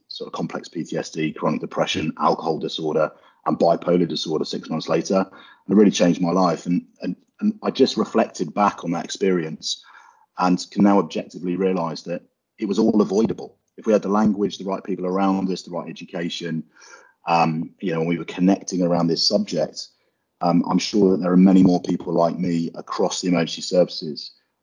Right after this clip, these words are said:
um, who had opportunities to be better supported and get ahead of this stuff rather than, you know, let it affect them and then owning it through life. Um, so in terms of the community, really it's the, it's the coming together of,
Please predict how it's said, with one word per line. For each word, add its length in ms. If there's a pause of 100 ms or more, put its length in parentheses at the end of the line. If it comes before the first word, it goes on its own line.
um, 380
who 100
had 200
opportunities 720
to 80
be 80
better 160
supported 520
and 220
get 140
ahead 160
of 80
this 120
stuff 280
rather 260
than, 240
you 80
know, 120
let 200
it 80
affect 240
them 140
and 100
then 180 (140)
owning 280
it 120
through 200
life. 240 (680)
Um, 380
so 160
in 60
terms 200
of 40
the 60
community, 600
really 320
it's 180
the, 260 (720)
it's 140
the 60
coming 380
together 600 (240)
of, 240